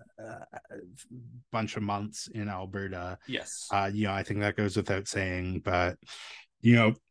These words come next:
Speaker 1: uh, things are gonna get weird, and, uh, we're here, um,
Speaker 2: Well, I
Speaker 1: to
Speaker 2: think
Speaker 1: try
Speaker 2: we're,
Speaker 1: and make
Speaker 2: yeah.
Speaker 1: sense of it all i-, in
Speaker 2: I think we're gonna find out just how willing Alberta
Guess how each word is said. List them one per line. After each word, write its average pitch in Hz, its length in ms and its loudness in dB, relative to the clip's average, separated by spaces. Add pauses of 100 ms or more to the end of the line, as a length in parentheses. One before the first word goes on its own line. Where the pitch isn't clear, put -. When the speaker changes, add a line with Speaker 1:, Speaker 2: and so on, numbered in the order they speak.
(1040)
Speaker 1:
uh, 110 460 6
things 135 280 10
are 139 60 12
gonna 143 160 12
get 135 160 12
weird, 123 380 12
and, 110 320 10
uh, 110 420 4
we're 113 200 6
here, 127 380 4 (380)
um, 98 500 -6
Speaker 2:
Well, 160 140 10
I 165 60 10
Speaker 1:
to 101 80 2
Speaker 2:
think - 140 6
Speaker 1:
try 120 200 6
Speaker 2:
we're, 117 60 10
Speaker 1:
and 113 80 12
make 110 80 10
Speaker 2:
yeah. 110 80 8
Speaker 1:
sense 110 260 2
of 101 80 0
it 95 80 0
all 92 220 4
i-, 95 160 0 (280)
in 98 480 0 (1200)
Speaker 2:
I 156 140 6
think 196 180 4
we're 190 80 4
gonna 185 180 8
find 139 320 6
out 123 140 4
just 135 320 2
how 120 260 4
willing 117 540 0
Alberta 104 760 2